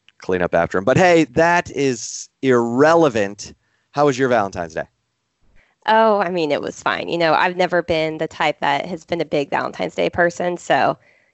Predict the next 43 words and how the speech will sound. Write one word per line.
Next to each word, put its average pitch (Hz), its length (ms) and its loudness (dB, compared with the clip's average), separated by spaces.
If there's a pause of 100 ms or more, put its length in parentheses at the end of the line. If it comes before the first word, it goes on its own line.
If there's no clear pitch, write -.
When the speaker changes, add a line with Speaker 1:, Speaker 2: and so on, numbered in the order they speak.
(160)
Speaker 2:
you - 80 -6
know, - 120 -2
we 175 120 0
don't 165 180 2
really 160 200 -2
do 151 460 0 (480)
much 170 320 -2
of 156 80 0
anything. 165 500 -4
I 156 40 -4
mean, 160 120 -4
I 151 80 -2
Speaker 1:
Good. 156 300 -2
Speaker 2:
cooked 170 160 -10
dinner 156 200 -4
and - 140 -4
that - 140 -4
was - 100 -10
it, - 160 -4
yeah. - 220 -6 (440)
Speaker 1:
Good. 151 180 -10 (440)
That's 101 140 -20
the 107 60 -10
way 104 40 -8
it 101 60 -12
should 95 140 -12
be. 98 120 -20 (720)
That's 220 100 -8
Speaker 2:
Yeah, 175 140 2
Speaker 1:
how 82 60 -6
I 82 100 -12
Speaker 2:
I 196 80 -4
don't 190 100 -2
get 175 100 -4
into 170 200 -8
the 147 260 -2 (180)
corporate - 460 -2 (180)
racket 165 580 -4
of - 120 -4
Speaker 1:
Right. 95 220 -6
Speaker 2:
a - 40 -16 (160)
stupid 190 300 -6
holiday. - 500 -6